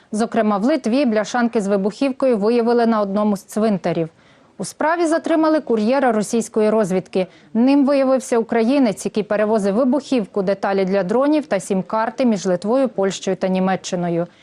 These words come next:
Йому загрожує довічне ув'язнення. Деталі справи читайте в нашій новині.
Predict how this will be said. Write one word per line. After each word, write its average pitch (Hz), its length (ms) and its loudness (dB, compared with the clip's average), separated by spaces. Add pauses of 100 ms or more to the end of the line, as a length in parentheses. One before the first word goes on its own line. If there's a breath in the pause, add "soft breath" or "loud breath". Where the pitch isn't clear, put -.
(220 soft breath)
Йому 202 260 2
загрожує 262 540 0
довічне 180 580 -2
ув'язнення. 170 640 -2 (360 loud breath)
Деталі 254 360 -2
справи 302 320 -2
читайте 269 440 -2
в 202 80 -2
нашій 180 340 -2
новині. 170 400 -4